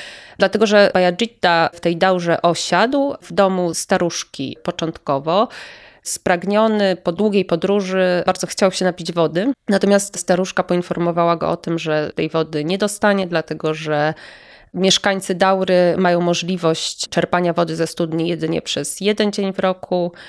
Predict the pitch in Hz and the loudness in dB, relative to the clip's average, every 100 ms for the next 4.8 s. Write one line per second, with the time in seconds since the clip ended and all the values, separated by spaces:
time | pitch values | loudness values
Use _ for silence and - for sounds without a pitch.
0 | - - - 160 - - - - 233 226 | -20 -12 -4 -2 -4 -6 -6 2 2 2
1 | 220 185 - - 156 165 160 165 165 160 | 0 -4 -4 -6 -2 0 0 0 -2 -2
2 | 170 156 147 143 - 156 - - - 160 | -4 -4 -4 -4 -2 -4 -4 -4 -2 -2
3 | 156 - 131 160 160 160 156 - - - | -4 -2 -4 -2 -2 -2 -4 -8 -8 -8
4 | - 240 240 233 214 208 208 202 | -4 0 2 2 0 0 0 0